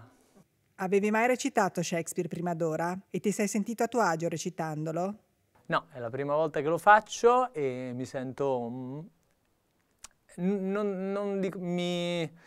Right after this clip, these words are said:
Speaker 2: sto cercando di mettermi a, a mio agio, perché comunque Shakespeare, insomma, è Shakespeare, mica è Gennarino Farandola, insomma.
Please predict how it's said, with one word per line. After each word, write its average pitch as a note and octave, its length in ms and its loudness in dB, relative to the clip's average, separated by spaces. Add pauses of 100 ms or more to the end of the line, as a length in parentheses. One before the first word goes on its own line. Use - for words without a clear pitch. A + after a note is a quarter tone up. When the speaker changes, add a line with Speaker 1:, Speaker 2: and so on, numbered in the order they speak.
(120)
Speaker 2:
sto - 160 2
cercando F3+ 400 4
di B2+ 140 -2
mettermi A#2+ 640 -2
a, A2+ 580 2
a D3 140 -4
mio C#3+ 240 -4
agio, A2 520 -10
perché A2 340 -6
comunque G#2 400 -12
Shakespeare, - 500 -10
insomma, - 240 -20 (420)
è G#2+ 140 -20
Shakespeare, - 580 -8
mica A2+ 500 -14 (680)
è A2+ 320 -10
Gennarino A#2 580 -6
Farandola, G#2+ 500 -2
insomma. G#2+ 300 -12